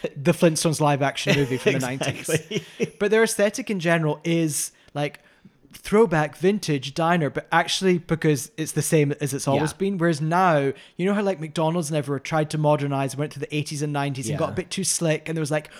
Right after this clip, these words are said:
Speaker 1: wood paneling and
Speaker 2: Yeah. <laughs>
Speaker 1: salads. Like, In-N-Out were like, "No."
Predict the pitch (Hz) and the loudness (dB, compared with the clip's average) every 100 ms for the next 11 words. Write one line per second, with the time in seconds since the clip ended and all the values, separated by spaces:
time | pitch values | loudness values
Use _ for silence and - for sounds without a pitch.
0 | - 135 131 156 151 135 190 254 226 151 | -12 -6 0 0 -2 -4 -2 0 0 0
1 | 127 120 120 123 156 - - - 220 233 | -2 -4 -4 -4 -6 -6 -4 0 0 2
2 | 196 127 180 - - - 175 180 180 175 | 2 2 -2 -4 -12 -8 -4 0 4 4
3 | 165 156 143 - 135 139 147 143 127 110 | 4 2 0 -4 -10 -4 -2 -2 -4 -6
4 | 110 | -10